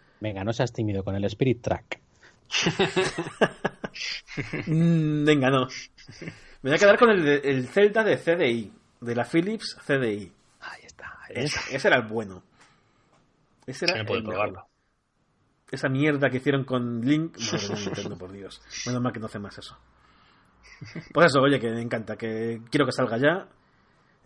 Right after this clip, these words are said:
Speaker 2: Que no sé cuándo sale,
Speaker 3: Ujú.
Speaker 2: por cierto, ¿cuándo salía este juego? ¿Salía este
Speaker 1: A lo
Speaker 2: año?
Speaker 1: largo
Speaker 3: Fecha,
Speaker 1: de,
Speaker 3: no,
Speaker 1: a lo
Speaker 3: no.
Speaker 1: largo de dos mil diecinueve.
Speaker 2: No tenía fecha, ¿no? Era este año y ya está. Y yo tengo muchísimas ganas, por supuesto. Cualquier Zelda que salga, sea remake o no,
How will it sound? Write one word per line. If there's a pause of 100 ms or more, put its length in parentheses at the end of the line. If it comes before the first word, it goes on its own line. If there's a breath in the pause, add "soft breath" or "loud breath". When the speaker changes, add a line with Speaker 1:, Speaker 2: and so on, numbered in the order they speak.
(580)
Speaker 2:
Que
no
sé
cuándo
sale,
Speaker 3:
Ujú.
Speaker 2:
por
cierto,
¿cuándo
salía
este
juego?
¿Salía
este
Speaker 1:
A
lo
Speaker 2:
año?
Speaker 1:
largo
Speaker 3:
Fecha,
Speaker 1:
de,
Speaker 3:
no,
Speaker 1:
a
lo
Speaker 3:
no.
Speaker 1:
largo
de
dos
mil
diecinueve.
Speaker 2:
No
tenía
fecha,
¿no?
Era
este
año
y
ya
está. (1120 soft breath)
Y
yo
tengo
muchísimas
ganas,
por
supuesto.
Cualquier
Zelda
que
salga, (320 loud breath)
sea
remake
o
no,